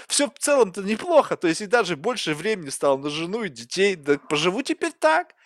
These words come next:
А дальше посмотрим, может, новый бизнес когда-нибудь отдохну, там,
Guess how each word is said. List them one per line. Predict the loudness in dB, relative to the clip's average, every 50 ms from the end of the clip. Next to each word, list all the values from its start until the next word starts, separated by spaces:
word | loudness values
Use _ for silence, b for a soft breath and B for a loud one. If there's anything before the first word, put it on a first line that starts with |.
| b b b
А | b 2
дальше | 4 4 4 4 2 -2 -4
посмотрим, | -4 -4 -4 -4 -4 -6 -6 -4 -2 0 2
может, | 2 0 0 -2 -4
новый | -4 -2 -2 -4 -6
бизнес | -8 -8 -8 -6 -6 -6 -6 -6
когда-нибудь | -2 0 0 0 0 -2 -4 -6
отдохну, | -4 -2 -4 -4 -4 -6 -12 -8
там, | -6 -6 -8 -8 -12